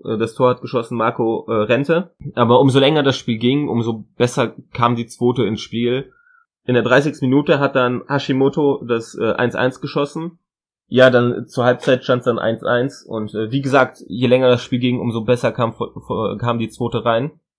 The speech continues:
Yannick Schneider hat dann in der vierundfünfzigsten Minute das zwei eins gemacht. Und, ähm, Gül hat dann in der achtundsechzigsten das drei eins gemacht. Und, ähm, dann die zweite souverän und verdient, äh, drei eins gewonnen.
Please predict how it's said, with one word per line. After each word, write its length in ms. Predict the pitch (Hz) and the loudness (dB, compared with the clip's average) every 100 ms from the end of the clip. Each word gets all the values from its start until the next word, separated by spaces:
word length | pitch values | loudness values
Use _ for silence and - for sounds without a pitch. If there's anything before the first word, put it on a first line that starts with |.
| - | 0
Yannick 280 | 139 139 - | 4 4 2
Schneider 520 | - 127 143 147 151 | 0 2 2 2 0
hat 160 | 143 135 | 0 2
dann 160 | 123 | 0
in 140 | 101 120 | 0 0
der 340 | 117 113 - - | 2 2 0 -2
vierundfünfzigsten 640 | 139 135 139 139 131 135 | -2 0 -2 -4 -6 -2
Minute 220 | 131 131 | -2 -2
das 200 | 117 117 | -2 -4
zwei 200 | - 123 | 0 0
eins 180 | 120 123 | 2 -2
gemacht. 460 | - 139 147 - _ _ _ _ _ _ | -4 -2 -4 -6 _ _ _ _ _ _
Und, 340 | - 117 117 110 | -8 -4 -4 -4
ähm, 540 | 117 110 110 110 110 _ _ _ | -4 -2 -4 -6 -12 _ _ _
Gül 440 | 123 135 135 143 | -8 0 2 4
hat 180 | 135 131 | 2 2
dann 180 | 123 123 | 0 0
in 200 | - 117 | -2 -2
der 320 | 110 110 - | 0 -2 -2
achtundsechzigsten 840 | 117 - 117 123 - 123 - 120 | -6 -4 -4 -4 -6 -10 -6 -6
das 140 | 110 107 | -6 -4
drei 180 | 120 110 | 0 2
eins 220 | 123 - | 0 -2
gemacht. 380 | 127 127 127 _ _ | -2 -2 -2 _ _
Und, 360 | - 120 117 120 | 0 2 2 -2
ähm, 280 | 117 113 107 | -4 -2 0
dann 440 | 110 120 120 117 _ | 0 2 0 -4 _
die 120 | 117 | -8
zweite 360 | - 127 123 113 | -2 -2 -2 -2
souverän 480 | 117 117 113 117 120 | 0 0 2 0 0
und 220 | 110 107 | -4 -4
verdient, 460 | 113 101 113 113 | -4 -4 -4 -4
äh, 160 | 82 104 | -4 -4
drei 220 | - 101 | -2 -2
eins 160 | 110 - | -2 -6
gewonnen. 460 | 98 104 107 120 | -4 -2 -2 -6